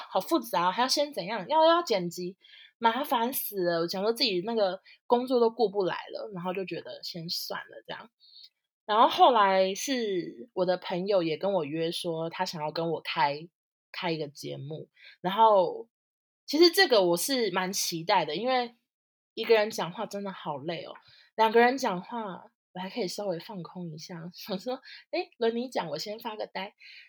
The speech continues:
但是，哎呀，我刚肚子叫了，怎么办？<laughs> 然后反正因为朋友最近也比较忙，所以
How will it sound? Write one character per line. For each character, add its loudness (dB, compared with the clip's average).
但 4
是， 4
哎 -6
呀， 0
我 -2
刚 0
肚 -2
子 -8
叫 2
了， -2
怎 -10
么 -12
办？ -2
<laughs> -16
然 -2
后 0
反 4
正 -4
因 0
为 2
朋 -8
友 -2
最 -2
近 -6
也 0
比 -2
较 0
忙， -8
所 -2
以 -2